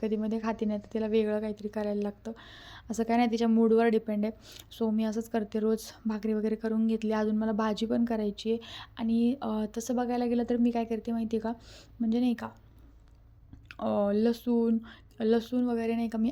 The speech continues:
अगोदरच, अ, सोलून वगैरे ठेवून देते फ्रीजमध्ये. कारण की रोज रोज मग कसं होतं ना, की रोज रोज, अ, लसूण सोला, हे करा, ते करा, त्यामध्ये खूप टायमिंग जातो. आणि माझं कसं आहे माहिती का, रात्रीच मी सगळं ठरवून ठेवते की बाबा आता उद्या मी काय भाजी बनवणार आहे, काय बनवणार आहे, कसं करणार आहे,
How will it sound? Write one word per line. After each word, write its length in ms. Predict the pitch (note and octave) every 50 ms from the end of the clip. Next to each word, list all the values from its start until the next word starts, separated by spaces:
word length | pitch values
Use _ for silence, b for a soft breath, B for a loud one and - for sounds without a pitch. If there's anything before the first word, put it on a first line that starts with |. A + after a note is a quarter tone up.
| - -
अगोदरच, 640 | A#3+ A3+ A3 A3 A#3+ A#3 A#3 A#3+ B3 B3+ B3 B3 -
अ, 380 | A#3 A3+ A3 G#3+ G#3+ G#3 G#3+ G#3+
सोलून 400 | G#3 - A#3 A3 G#3 G#3+ G#3+ G#3
वगैरे 260 | G#3+ G#3+ G#3 G#3 G#3 G#3
ठेवून 300 | G#3 G3+ A3 G#3+ G#3 G#3
देते 200 | G#3 G#3 - G#3+
फ्रीजमध्ये. 600 | - - A3+ G#3 G3 - G3+ G3+ G3 G#3+ A#3+ B3 B B B B B
कारण 220 | - G#3+ G#3+ G#3+ G#3
की 120 | G#3+ A#3
रोज 240 | A3 A3 A3+ G#3+ A3
रोज 140 | A3+ A3+ A3+
मग 120 | A3 A3+
कसं 300 | - - A#3 A3 - A#3+
होतं 260 | A#3 A3+ A3+ - G#3+
ना, 60 | A3 A#3 B3 B B B B B B
की 80 | - A3+ A3+
रोज 180 | A3 G#3+ G#3 A3
रोज, 320 | A3+ A3 A3 A3 - -
अ, 200 | A3 G#3+ G#3+ G#3+
लसूण 340 | G#3 G#3+ G#3+ G#3+ - A3+ G#3+
सोला, 360 | G#3+ - A3+ G#3+ G#3+ G#3+ G#3+
हे 180 | G#3+ G#3 A3 G#3+
करा, 300 | G#3+ - G#3+ G#3+ G#3+ G#3+
ते 160 | G#3+ - G#3+
करा, 280 | G#3+ - A3 A3 G#3+ G#3+
त्यामध्ये 380 | G#3+ - A3+ A3 A3+ G#3+ A#3 A#3
खूप 200 | - B3+ B3+ - -
टायमिंग 340 | B3 A3+ G#3+ G#3 G#3 G3+ G3+
जातो. 220 | G#3 G#3 G#3 A3+
आणि 220 | A#3 A3 A3 A3+ A#3
माझं 240 | A#3 A#3+ A#3 B3 B3
कसं 200 | B3+ B3 B3+ C4+
आहे 60 | C4+
माहिती 240 | C4 B3+ B3 B3+ A3
का, 140 | - A3+ A3+ B B B B B B B
रात्रीच 340 | A3+ A3+ A3+ A3+ A#3+ B3 B3
मी 120 | A#3 A#3
सगळं 280 | A3+ - A3+ - A#3 A#3
ठरवून 380 | A3+ A#3 A#3+ A3 A3 A3 A3
ठेवते 300 | G#3+ A3 G#3+ G#3+ G#3 A3
की 80 | G#3+ G#3+
बाबा 240 | G#3+ G#3+ G#3 G#3+ G#3+
आता 160 | G#3 G#3 A3
उद्या 180 | A3 A3+ A3+ A3+
मी 100 | A3 A3+
काय 300 | - A#3 A3+ A3+ A#3 A#3
भाजी 300 | A#3 A3+ G#3+ - - G#3+
बनवणार 440 | G#3 G#3+ G#3 G#3 G#3 G#3 G#3 G#3
आहे, 180 | G#3 G#3 G#3 G#3
काय 300 | G#3 - A3+ A3+ A3 A3
बनवणार 360 | G#3+ A3 G#3+ G#3+ G#3+ G#3+ G#3+
आहे, 120 | G#3+ G#3+ G#3+
कसं 280 | G#3+ - G#3+ - A#3+
करणार 380 | A#3+ A#3 A3 A3 G#3+ G#3 G#3+ G#3
आहे, 100 | G#3+